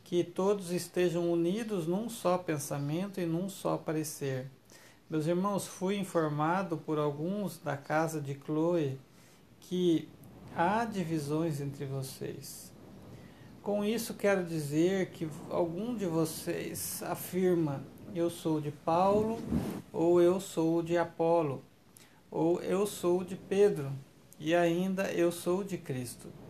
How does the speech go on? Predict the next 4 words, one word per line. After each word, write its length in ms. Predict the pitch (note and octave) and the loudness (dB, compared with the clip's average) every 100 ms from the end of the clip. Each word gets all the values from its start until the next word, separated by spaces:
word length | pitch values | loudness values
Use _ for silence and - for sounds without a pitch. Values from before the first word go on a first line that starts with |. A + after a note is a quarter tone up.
| - - - - - | -20 -20 -20 -20 -6
Acaso 460 | - F3+ B3 B3+ A3+ | -4 2 4 4 2
Cristo 420 | A#3 A3 A3+ - | -4 -4 -4 -4
está 260 | E3+ - E3 | -4 2 2
dividido? 680 | D3 C#3+ C#3 C#3 D#3+ E3 | 2 -4 -4 -4 -4 -6